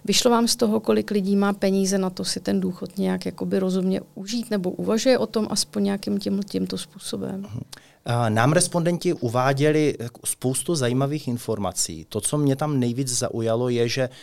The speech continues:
Speaker 2: ty částky, které uváděli jako optimální k tomu, aby si naspořili na důchod, kolik si vlastně mají spořit, tak ty částky nebyly špatně.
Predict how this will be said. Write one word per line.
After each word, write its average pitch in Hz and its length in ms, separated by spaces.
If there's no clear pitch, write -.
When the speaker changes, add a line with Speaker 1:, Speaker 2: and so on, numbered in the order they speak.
Speaker 2:
ty 170 100
částky, - 520
které 104 240
uváděli 98 560
jako 107 240
optimální 139 640
k - 100
tomu, 117 480
aby 110 540
si - 280
naspořili 113 520
na 113 80
důchod, 104 360
kolik 104 240
si - 120
vlastně 101 260
mají 104 160
spořit, - 400
tak - 200
ty 143 120
částky 139 680
nebyly 127 340
špatně. - 440